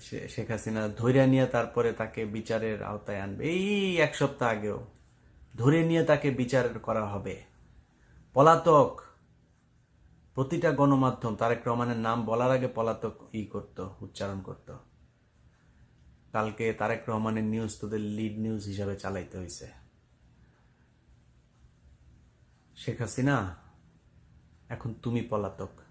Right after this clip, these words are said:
দেশে আসো। আমাদের এতদিন বলতে না, "দেশে আয়, দেশে এসে তারপরে বল এগুলি।" আমি এখন দেশে যাব, কি করবি? কি করবি? কিছু করতে পারবি? আয়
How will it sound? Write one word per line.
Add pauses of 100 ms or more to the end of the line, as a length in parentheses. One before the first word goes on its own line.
দেশে
আসো। (1400)
আমাদের
এতদিন
বলতে
না,
"দেশে
আয়,
দেশে
এসে
তারপরে (120)
বল
এগুলি।" (800)
আমি
এখন
দেশে
যাব,
কি
করবি? (1900)
কি
করবি? (1300)
কিছু
করতে
পারবি? (1120)
আয়